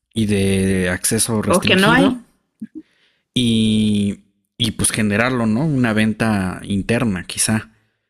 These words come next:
Speaker 1: Porque a mí sí me tocó desde la figura del, del, del luchador así con la pose clásica que te
Speaker 2: Una
Speaker 1: cortaba
Speaker 2: mano
Speaker 1: con la
Speaker 2: arriba y
Speaker 1: mano.
Speaker 2: otra abajo.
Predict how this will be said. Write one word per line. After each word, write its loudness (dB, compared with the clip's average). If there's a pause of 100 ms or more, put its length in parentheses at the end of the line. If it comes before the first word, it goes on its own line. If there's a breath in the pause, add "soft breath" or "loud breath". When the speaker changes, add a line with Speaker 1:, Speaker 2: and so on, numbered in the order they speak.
(300)
Speaker 1:
Porque 0
a 0
mí 0
sí -2
me -2
tocó -4 (200)
desde 0
la 2
figura 0
del, 0
del, 0 (100)
del 0
luchador 0
así -2
con -2
la -4
pose -4
clásica -2 (440 soft breath)
que -2
te -2
Speaker 2:
Una 2
Speaker 1:
cortaba 4
Speaker 2:
mano 4
Speaker 1:
con 6
la 4
Speaker 2:
arriba 6
y 4
Speaker 1:
mano. 4
Speaker 2:
otra 2
abajo. -2